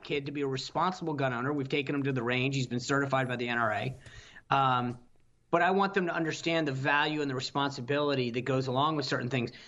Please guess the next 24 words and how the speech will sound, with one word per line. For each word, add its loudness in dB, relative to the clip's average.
not 4
that -2
things -2
are 0
toys 0
and 0
that -6
life 0
is -4
devalued, 0
that -2
there's, 2
you 2
know, 2
and, 0
and 2
so 2
anyway, 2
I 4
think 0
that, -4
that -2
the 0
lessons 0